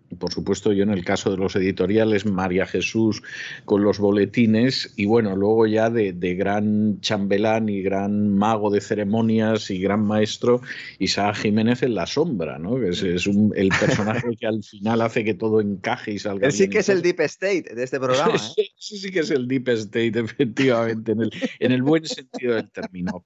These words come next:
Speaker 1: Pero, pero realmente es que, es que las cosas están muy trabajadas. Aquí no se deja nada a la improvisación,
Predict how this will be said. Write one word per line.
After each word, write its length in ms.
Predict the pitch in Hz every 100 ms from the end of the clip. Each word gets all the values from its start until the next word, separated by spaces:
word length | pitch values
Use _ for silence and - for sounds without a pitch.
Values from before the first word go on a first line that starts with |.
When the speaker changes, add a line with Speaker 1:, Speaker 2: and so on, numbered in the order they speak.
| 107
Speaker 1:
Pero, 520 | 135 147 165 175 - _
pero 460 | 131 143 147 156 156 - - - 98 104 107
realmente 1000 | 120 143 143 143 139 151 151 151 147 139 107
es 180 | 104 -
que, 880 | - 135 135 135 127 117 110 101 -
es 200 | 104 -
que 120 | 170
las 240 | 180 92 -
cosas 360 | 107 127 135
están 260 | 117 - 113
muy 140 | 127
trabajadas. 640 | 107 87 73 - 92 85
Aquí 640 | 85 - 110 113 117 120 -
no 260 | 104 107 123
se 160 | 117
deja 280 | 107 95 98
nada 300 | 95 101 101
a 20 |
la 120 | 98
improvisación, 1200 | 92 87 87 87 87 87 76 101 110 113 113 110